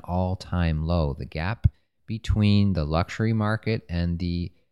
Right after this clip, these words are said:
typical average market is at an all-time low. And so I see that as a tremendous opportunity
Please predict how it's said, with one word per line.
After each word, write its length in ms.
typical 640
average 600
market 680
is 200
at 160
an 200
all-time 1040
low. 480
And 160
so 460
I 140
see 240
that 200
as 120
a 60
tremendous 580
opportunity 1040